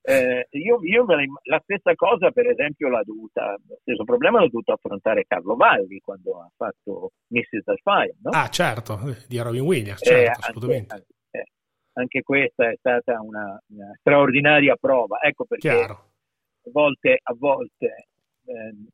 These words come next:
Speaker 1: a volte il nostro mestiere, eh, la riflessione, insomma, che ti chiedo di fare è questa: mentre
Speaker 2: Certo.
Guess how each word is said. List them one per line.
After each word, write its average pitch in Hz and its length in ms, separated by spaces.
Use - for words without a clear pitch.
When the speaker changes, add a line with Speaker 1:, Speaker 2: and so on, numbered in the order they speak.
Speaker 1:
a 127 100
volte 123 400
il 110 120
nostro 123 400
mestiere, 120 760
eh, - 480
la 151 100
riflessione, 170 600
insomma, 156 300
che 156 100
ti 139 140
chiedo 160 220
di 143 100
fare 151 200
è 120 40
questa: 107 400
mentre 127 580
Speaker 2:
Certo. 113 140